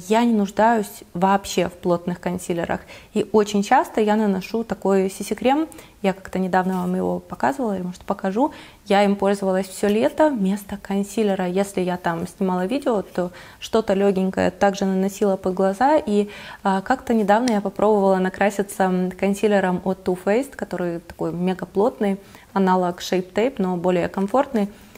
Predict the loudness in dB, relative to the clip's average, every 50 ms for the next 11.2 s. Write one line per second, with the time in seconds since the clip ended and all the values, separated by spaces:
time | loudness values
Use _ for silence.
0 | -20 -20 -12 -10 -10 -10 -8 -6 -4 -4 -4 -4 -4 -6 -6 -4 -2 -2 -2 -4
1 | -4 -6 -6 -6 -6 -6 -8 -8 -6 -2 -2 0 0 0 -2 -2 0 2 0 0
2 | 0 -2 0 2 4 4 4 2 0 0 2 0 0 0 0 0 2 2 2 4
3 | 4 4 4 4 4 2 0 0 -4 -12 -20 -20 -20 -20 -20 -10 -4 -2 0 2
4 | 4 4 4 4 2 2 2 2 2 2 0 -6 -4 0 0 2 2 2 2 2
5 | 2 0 0 0 2 2 4 4 4 2 2 0 -4 -8 -8 -8 -8 -8 -10 -14
6 | -14 -10 -2 2 4 4 6 6 6 4 4 2 0 -2 -4 -6 -6 -4 -2 -2
7 | -4 -2 -2 0 0 2 2 4 2 2 2 2 0 0 0 -2 -6 -10 -6 -2
8 | 0 0 0 0 0 0 -2 -2 -2 -4 -6 -8 -8 -8 -8 -8 -8 -6 -6 -4
9 | -4 -4 -4 -4 -4 -4 -6 -12 -6 0 2 2 2 0 -2 -8 -18 -20 -20 -20
10 | -20 -20 -20 -20 -20 -8 -2 0 2 2 4 4 4 4 4 2 2 0 -2 -2
11 | -2 -2 -2 -2